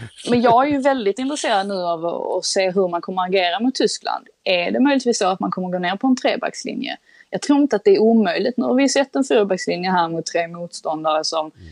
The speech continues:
Speaker 1: England skulle slå, eller ta poäng mot i alla fall. Ja, det fin-, jag tror att det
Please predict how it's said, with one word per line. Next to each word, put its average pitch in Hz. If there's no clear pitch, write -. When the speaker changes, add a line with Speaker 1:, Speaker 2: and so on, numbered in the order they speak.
Speaker 1:
England 160
skulle 185
slå, 123
eller 180
ta 156
poäng 156
mot 156
i -
alla -
fall. -
Ja, 127
det 247
fin-, 285
jag 302
tror 285
att 254
det 269